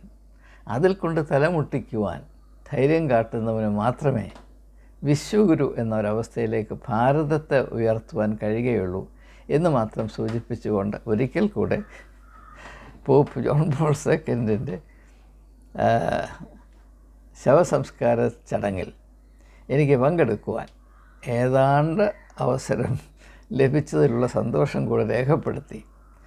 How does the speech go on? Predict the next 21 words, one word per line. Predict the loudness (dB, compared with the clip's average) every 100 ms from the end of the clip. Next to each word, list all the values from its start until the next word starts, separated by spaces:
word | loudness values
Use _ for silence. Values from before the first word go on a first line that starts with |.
| -20 0
അത് | 4 4
സംബന്ധമായി | 4 4 2 2 2 4
ദുബായിൽ | 4 6 6 4
പോലെ | 0 -4 -2 -4 -8 -14 -6
പോയി | -2 -2
ഇഷ്ടം | -4 -4 -2
പോലെ | 0 0 -2 -8 -16
ഷോപ്പിങ്ങും | 0 2 2 0 -2 0
കീപ്പിങ്ങും | 0 0 -2 -6
ഒക്കെ | -4 -4
നടത്തിയ | -2 -4 -2 -2
മഹാന്മാരെ, | -2 2 2 2 -2 -4 -8 -16 -20 -20 -20 -20 -20 -18
ആ, | -16 -14 -8 2
ഓർത്തുകൊണ്ടും | 4 4 4 4 2 0
ആദരിച്ചുകൊണ്ടും, | 0 0 -2 -4 -6 -6 -8 -14 -16 -12
ഉം, | -8 -6
നിങ്ങൾക്കാർക്കും | 0 0 2 0 0 -4 -8 -10 -20 -20 -20 -8
ഇപ്രകാരമുള്ള | -2 2 4 6 4 2 -2
ബഹുമതിയും | -2 0 0 0 0 0
ഗതികേടും | 0 0 0 2 2 0
ഉണ്ടാകരുത് | 4 6 6 2 0 -4